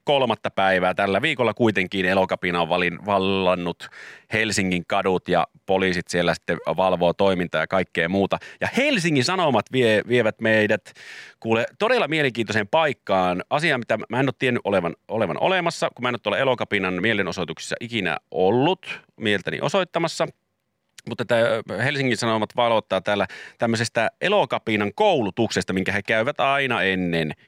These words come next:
mielenosoituksia. Ja vievät meidät tuonne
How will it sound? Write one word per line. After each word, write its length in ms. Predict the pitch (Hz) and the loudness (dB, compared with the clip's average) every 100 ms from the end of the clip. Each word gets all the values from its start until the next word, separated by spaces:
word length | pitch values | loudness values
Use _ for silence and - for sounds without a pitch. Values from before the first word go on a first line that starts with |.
| - | -2
mielenosoituksia. 1500 | 98 95 85 73 - 87 90 78 73 71 - - 80 58 55 - - - - - | 0 0 -2 -6 -4 -4 -4 -6 -8 -14 -16 -12 -10 -12 -14 -20 -20 -20 -20 -6
Ja 460 | 95 87 85 85 78 | 0 2 4 2 0
vievät 260 | 107 107 98 | 0 0 0
meidät 220 | 101 98 | 0 0
tuonne 160 | 101 | 0